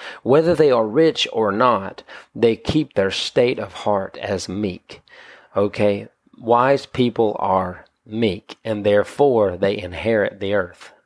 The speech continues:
Uh-huh. Right? So, so we understand that, that wise people do not, um, pretend to be rich.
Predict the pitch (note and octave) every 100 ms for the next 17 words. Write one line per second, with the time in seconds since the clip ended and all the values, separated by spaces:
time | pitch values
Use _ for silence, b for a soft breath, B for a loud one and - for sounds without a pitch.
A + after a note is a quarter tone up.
0 | G#2 G2 G2 C3 G2+ - B B B B
1 | B G2+ A2 - _ _ _ - - A2+
2 | - b b B2+ A2+ C3 C3 A#2+ G#2+ -
3 | C#3 C3 B2 G#2 F#2+ - - - B B
4 | B G#2 A2 A#2 C3 C3 - - B2 A#2
5 | - G#2 G#2 - B B B2 A#2 A#2+ A#2
6 | G#2 - A#2 G2 G2 G2 _ _ _ _
7 | A#2+ A2+ - B2+ B2 A#2 A#2 G#2+ G#2 G#2+
8 | A#2 F#2+ - - -